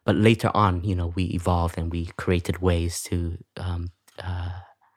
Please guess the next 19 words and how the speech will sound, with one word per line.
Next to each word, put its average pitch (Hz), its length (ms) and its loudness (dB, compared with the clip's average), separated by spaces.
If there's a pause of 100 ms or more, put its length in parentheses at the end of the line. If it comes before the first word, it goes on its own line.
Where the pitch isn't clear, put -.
(1160)
to 110 100 6
be 101 140 6
who 113 160 6
we 107 200 8
<laughs> - 0 -
are 98 400 6 (380)
as 101 160 4
humanity. 98 600 4
But, 95 360 0 (840)
um, 98 140 6
so 104 160 4
these 117 340 2
practice - 580 0
in 107 180 4
these 98 220 2
mindfulness 101 440 4
trainings, 110 500 4
like, - 160 -2
even 123 460 6